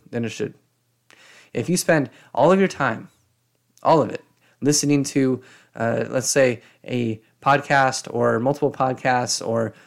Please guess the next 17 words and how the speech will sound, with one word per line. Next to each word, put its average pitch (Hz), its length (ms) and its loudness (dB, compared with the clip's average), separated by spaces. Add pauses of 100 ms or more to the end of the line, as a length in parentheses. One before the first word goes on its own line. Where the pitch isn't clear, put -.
a 113 140 0
bunch 143 220 0
of 151 60 -8
content 131 640 -6 (220)
that 113 140 0
is 117 160 0
all, 165 500 2 (160)
uh, 113 240 -2
downtrodden 143 840 2
and - 220 -12
putting 170 260 -2
down 151 200 2
the 147 60 0
state 139 220 -2
of 135 60 0
the 139 80 -2
world, 120 380 0